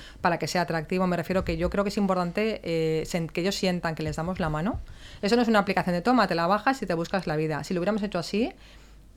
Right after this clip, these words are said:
no habría funcionado. Me refiero que ha habido otras aplicaciones en el pasado, que no voy a decir nombres, pero que con, o sea, con muchísimo amor lo han creado, que no les ha ido bien, es una, es una desgracia, sinceramente, porque yo creo que la competencia es sana y es buena y es necesaria.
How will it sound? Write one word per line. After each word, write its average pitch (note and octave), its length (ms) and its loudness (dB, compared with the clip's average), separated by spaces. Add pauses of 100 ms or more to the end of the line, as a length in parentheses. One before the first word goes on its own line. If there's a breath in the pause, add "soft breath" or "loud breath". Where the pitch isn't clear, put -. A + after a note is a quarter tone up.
no F#3 140 0
habría F3+ 180 2
funcionado. E3+ 480 0
Me E3 80 0
refiero E3 220 0
que D#3+ 80 -2
ha - 20 2
habido E3+ 140 0
otras F3+ 160 -2
aplicaciones F3 480 -2
en E3+ 80 -2
el D#3+ 100 -2
pasado, E3 340 -2
que C#3+ 100 -6
no C3+ 60 -4
voy C#3 60 -4
a C#3+ 40 -4
decir D3 180 -6
nombres, D#3 320 -4
pero D#3 720 0
que - 100 -6
con, E3 440 -4
o - 120 -14
sea, F3+ 140 -2
con E3 100 -4
muchísimo F3+ 340 -2
amor F3 220 0
lo D#3 60 -2
han D3 80 -6
creado, E3 480 -2 (420 loud breath)
que F#3+ 80 2
no F3+ 80 4
les F#3 100 0
ha G3+ 60 2
ido F3+ 140 2
bien, F3+ 180 0
es D#3+ 140 -8
una, F3 260 -2
es - 140 -10
una E3 100 -6
desgracia, D3+ 500 -8
sinceramente, D3+ 460 -4
porque D#3 160 -4
yo D3+ 120 -2
creo E3+ 180 -4
que E3+ 100 -4
la D#3 140 -2
competencia D#3 520 -4
es C#3 60 -10
sana D3+ 220 -8
y - 60 -6
es C#3 100 -6
buena C#3 180 -6
y F#3+ 80 -6
es C#3 80 -8
necesaria. C#3 520 -8